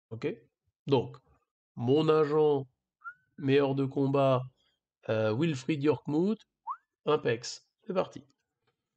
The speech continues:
Si un agent accomplit une ou plusieurs actions de mission lors d'une bataille et slash ou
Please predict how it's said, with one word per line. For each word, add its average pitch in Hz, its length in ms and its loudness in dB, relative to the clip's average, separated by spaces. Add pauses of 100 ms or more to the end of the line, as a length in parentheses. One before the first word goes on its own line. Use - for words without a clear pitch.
(320)
Si - 220 -2
un 202 100 4
agent 196 240 0
accomplit 190 520 -2
une 208 320 2
ou 180 120 -2
plusieurs 180 480 -2
actions 170 300 -4
de 156 140 -4
mission 160 720 -4
lors 135 260 -2
d'une 151 240 -4
bataille 143 560 0 (160)
et 220 360 2 (100)
slash - 560 -4 (160)
ou 202 400 0